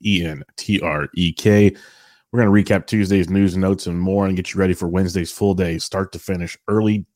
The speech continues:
day games all the way to the evening on Wednesday. But we have a lot of news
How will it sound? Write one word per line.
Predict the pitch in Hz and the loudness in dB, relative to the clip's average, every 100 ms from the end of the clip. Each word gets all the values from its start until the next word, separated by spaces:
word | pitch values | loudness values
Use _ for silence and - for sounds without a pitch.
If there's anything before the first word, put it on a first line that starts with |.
| - | -6
day | 95 | -2
games | 98 101 98 90 | 2 2 0 -2
all | 92 | 0
the | 95 | 0
way | 95 | 0
to | 90 | 0
the | 92 | 0
evening | 87 90 85 - - - _ - | 0 -2 -4 -8 -20 -20 _ -2
on | 98 95 92 | 0 2 2
Wednesday. | 92 98 87 90 85 | 2 2 2 0 0
But | 85 | 0
we | 101 | 2
have | 101 85 | 2 0
a | 82 | -2
lot | 82 80 80 - | -4 -4 -6 -8
of | 73 | -14
news | 78 71 69 | -10 -8 -10